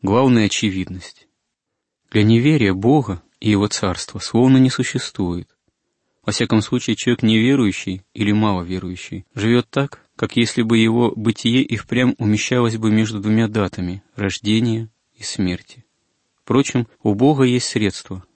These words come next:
благодаря которым человек может выходить из этого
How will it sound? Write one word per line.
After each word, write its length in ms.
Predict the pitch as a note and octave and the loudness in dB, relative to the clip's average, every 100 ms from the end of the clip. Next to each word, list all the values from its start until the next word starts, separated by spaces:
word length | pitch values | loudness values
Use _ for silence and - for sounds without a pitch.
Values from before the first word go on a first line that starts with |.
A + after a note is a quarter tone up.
| _ - | _ -4
благодаря 340 | G2+ G#2 G#2 | 0 2 2
которым 480 | - G#2+ C3 C#3 A#2+ - | -2 -2 2 2 2 -4
человек 320 | - G#2+ A#2 | 0 2 2
может 280 | A2 A2 - | 0 0 0
выходить 420 | A2 B2 B2 B2+ | -2 0 0 0
из 140 | G2 G2+ | -2 -4
этого 420 | G#2 G#2 G2 | -4 -4 -4